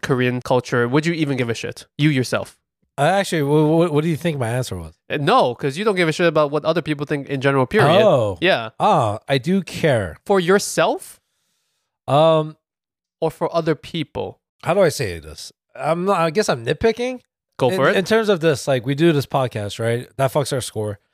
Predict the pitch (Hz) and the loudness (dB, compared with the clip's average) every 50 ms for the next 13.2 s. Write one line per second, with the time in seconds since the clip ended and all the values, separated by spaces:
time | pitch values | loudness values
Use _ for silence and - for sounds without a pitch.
0 | _ _ _ _ _ - 156 151 147 208 202 202 180 190 175 170 151 139 143 170 | _ _ _ _ _ 0 0 2 2 2 0 0 0 0 2 2 0 0 -2 -4
1 | 202 - 214 220 226 247 208 208 196 185 170 147 143 135 127 _ _ _ _ _ | -2 0 0 0 0 0 0 2 2 2 4 4 2 2 0 _ _ _ _ _
2 | _ - - 139 156 180 190 175 185 180 185 185 180 165 180 170 170 165 165 151 | _ -6 0 2 2 2 4 4 4 4 6 4 4 4 4 4 4 2 2 -2
3 | _ _ _ _ _ _ _ - - 175 175 175 170 165 160 139 - 175 175 156 | _ _ _ _ _ _ _ -6 -2 0 0 0 2 0 0 0 2 0 0 0
4 | - - 180 170 - - 147 143 139 131 123 113 117 113 117 131 147 151 151 _ | 0 0 0 0 2 2 2 2 4 4 2 2 2 2 4 4 2 0 -2 _
5 | _ _ _ _ _ _ _ _ - 147 202 220 175 143 127 110 - - - 156 | _ _ _ _ _ _ _ _ -2 -2 0 0 0 -2 -4 -6 -6 -4 -4 -4
6 | 135 - 110 85 82 76 - - - - - 139 127 - - - - - - - | -4 -4 -6 -10 -10 -14 -14 -18 -10 -4 -2 -2 -2 -2 -6 -14 -16 -10 -4 0
7 | 127 123 123 127 123 - 156 143 131 131 131 127 113 - - - 185 190 196 196 | 2 2 2 2 0 2 2 4 4 2 2 0 -4 -8 -4 -2 0 0 0 0
8 | - - 180 185 185 175 - - - - _ _ _ _ _ _ _ _ - - | -2 0 0 0 0 -2 -4 -8 -10 -14 _ _ _ _ _ _ _ _ -4 0
9 | 147 175 170 - 185 175 190 175 143 - _ - 120 123 151 190 214 220 226 226 | 0 0 0 0 -2 0 -2 -2 -4 -6 _ 0 2 2 2 2 0 0 -2 -4
10 | 202 - 147 147 165 185 185 160 165 143 - - 147 156 143 123 - 151 139 117 | -2 0 0 2 2 2 2 2 2 0 0 -2 -2 -2 0 0 -2 -2 -2 -4
11 | 104 - - 160 170 175 170 - - - _ _ _ _ _ _ _ _ - - | -4 -4 -2 -2 -2 -2 -4 -6 -12 -16 _ _ _ _ _ _ _ _ 0 2
12 | 147 143 139 147 _ - 147 139 - - 180 202 196 180 190 160 151 151 143 135 | 4 4 2 0 _ -4 -6 -4 -2 -2 -2 0 2 0 0 2 2 2 4 4
13 | 127 117 107 | 2 2 -2